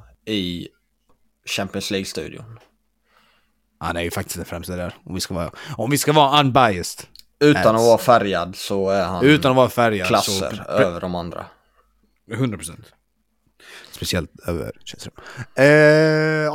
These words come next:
Speaker 2: avslutar vi där?
Speaker 1: <laughs> Ja, det tycker jag.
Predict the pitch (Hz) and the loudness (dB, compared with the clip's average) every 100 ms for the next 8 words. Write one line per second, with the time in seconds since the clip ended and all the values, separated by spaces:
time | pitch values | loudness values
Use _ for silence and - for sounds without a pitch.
0 | 214 - 160 170 185 - _ _ - 170 | 0 0 -2 0 -2 -4 _ _ -14 -12
1 | - - - - - _ - - - - | -6 -4 -4 -8 -20 _ -20 -20 -20 -20
2 | 571 - 156 120 147 160 123 | -6 4 6 6 4 4 6